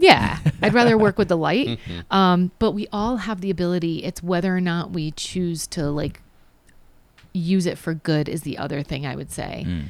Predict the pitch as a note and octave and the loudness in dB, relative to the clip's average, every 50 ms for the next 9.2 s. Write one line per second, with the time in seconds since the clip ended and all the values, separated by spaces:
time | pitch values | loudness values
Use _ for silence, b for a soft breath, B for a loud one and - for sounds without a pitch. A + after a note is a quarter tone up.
0 | F2+ - - - F#3 - A3+ A3 - - C4 C4 - C4+ A#3 G#3 G3+ - F#3+ F3+ | -12 -16 -12 -10 -6 -6 -6 -8 -8 -10 -12 -10 -6 -4 -2 -2 -2 -2 -2 0
1 | F3 E3+ - F3 F3 - - - F#3+ F3+ - F3+ F3 F3+ E3+ - B3 B3 G3 E3 | 0 0 -2 -4 -8 -12 -6 -4 -4 -4 -4 -4 -6 -6 -4 -4 -2 -2 0 0
2 | E3 - - - - D#3 - - E3 C#3+ - - - - - - D#3+ D#3+ E3 D#3+ | -2 -4 -4 -4 -6 -6 -4 -4 -8 -6 -6 -8 -8 -8 -6 -4 -2 -2 0 0
3 | D3+ D3+ - - C#3+ D3 C#3+ C#3 - - - D3+ - - D3+ D3 C#3+ D3 D3 - | -2 -2 -2 -2 -2 -2 -2 -4 -4 -6 -8 -8 -6 -4 -4 -2 -2 -2 -2 -4
4 | - - D3 C#3+ D3 D3 D3 B B B B B B B B B - F3 E3+ D#3+ | -4 -6 -4 -4 -4 -6 -8 B B B B B B B B B -4 -2 -2 0
5 | D#3 D3+ D3 D3 C#3 D3+ D#3 - _ B B B B B B B - C4 D4 G#3 | 0 -2 -2 -4 -4 -6 -8 -8 _ B B B B B B B -8 0 2 2
6 | F3 E3+ F#3+ F#3+ - - - - - - - - G#3+ - - C4+ B3+ G3+ G#3+ G#3+ | 2 2 0 -2 -6 -6 -10 -16 -20 -14 -8 -6 -6 -6 -4 -6 -2 0 0 2
7 | G#3+ F3+ D#3+ D3+ D3+ D3+ D3 C#3+ C#3+ - - - D3+ C#3+ C#3+ D3 - E3 D3 - | 2 0 0 0 -2 -4 -4 -4 -4 -4 -4 -4 -4 -4 -4 -4 -6 -8 -6 -6
8 | D#3+ D#3+ D3+ C#3 D3 C#3+ - - A3+ G3+ - G#3 A#3 C#4 D#4+ F4 - A3+ B3+ B3 | -6 -4 -2 -2 -2 -4 -6 -6 -8 -8 -6 -6 -6 -6 -6 -6 -4 -2 0 0
9 | A3+ G#3 G3+ | 0 0 -2